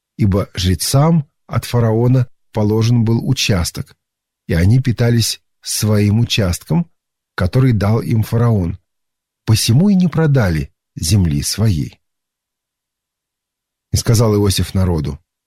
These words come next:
«Вот я купил теперь для фараона вас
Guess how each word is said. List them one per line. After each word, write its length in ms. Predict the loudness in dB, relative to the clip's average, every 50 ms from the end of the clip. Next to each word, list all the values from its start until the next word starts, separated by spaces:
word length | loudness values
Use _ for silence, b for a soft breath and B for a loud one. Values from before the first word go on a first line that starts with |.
| _ _ _ _ _ _ _ _ _ _ _
«Вот 380 | -4 -2 2 2 2 2 2 0
я 200 | 0 0 0 2
купил 420 | 0 -2 -2 0 0 0 2 2
теперь 380 | 0 -2 -2 0 0 2 2 2
для 260 | 0 0 0 0 0
фараона 640 | 0 -2 -2 -2 -2 0 0 2 2 2 2 2 0
вас 480 | 0 0 0 0 0 0 0 -2 -4